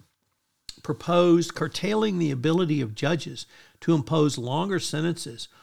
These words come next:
on criminal defendants based upon the conduct for which they were acquitted at trial, a practice that the current U S Supreme Court is addressing.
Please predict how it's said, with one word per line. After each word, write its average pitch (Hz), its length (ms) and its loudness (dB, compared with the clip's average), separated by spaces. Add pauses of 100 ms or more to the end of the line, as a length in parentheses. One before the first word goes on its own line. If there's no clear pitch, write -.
(140)
on 127 100 -6
criminal 175 380 0
defendants 123 680 -4 (260)
based 160 240 -2
upon 147 240 -4
the 131 80 -8
conduct 160 560 -2
for 131 100 -8
which 131 200 -6
they 139 140 -6
were 139 220 -2
acquitted 165 520 2
at 110 140 -8
trial, 95 440 -12 (680)
a - 40 -16
practice 156 460 -2
that 131 140 -4
the 123 80 -8
current 165 340 -4
U 139 120 -4
S 123 100 -6
Supreme 170 340 -6
Court 120 380 -8 (160)
is 131 540 -6 (200)
addressing. 151 440 -4